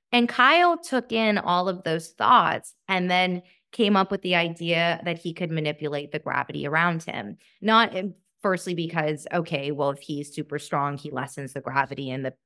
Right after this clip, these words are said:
impact hits harder, or if he can float gravity or even laser beams down, it could be push gravity out if we wanna a-, embed that in. So the sort of, like, cohesive thought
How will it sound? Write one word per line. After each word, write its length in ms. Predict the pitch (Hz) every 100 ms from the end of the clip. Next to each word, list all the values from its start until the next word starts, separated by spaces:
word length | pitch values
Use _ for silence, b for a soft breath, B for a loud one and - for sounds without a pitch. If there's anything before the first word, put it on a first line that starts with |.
| -
impact 460 | 160 151 135 -
hits 180 | 139 135
harder, 440 | 143 139 135 135
or 180 | 110 147
if 240 | - - -
he 140 | 226
can 160 | - 185
float 440 | 170 185 170 156
gravity 540 | - 151 143 143 139 139
or 180 | 160 196
even 380 | 233 247 226
laser 340 | 190 175 170 170
beams 300 | 160 156 151
down, 220 | 156 151
it 100 | 160
could 140 | 170 165
be 180 | 165 - _
push 280 | 190 175 - b b b
gravity 420 | - 269 262 226 185
out 180 | 165
if 60 | 165
we 140 | 175 160
wanna 420 | 156 156 - 160
a-, 60 | 170
embed 320 | 165 156 147
that 220 | 151 147
in. 200 | 151 147
So 280 | 143 185 165 -
the 460 | 190 214 208 208
sort 300 | 170 269 277
of, 120 | 320
like, 320 | 233 202 - - _ -
cohesive 680 | 220 190 - 220 214 208 262
thought 580 | - 185 202 202 185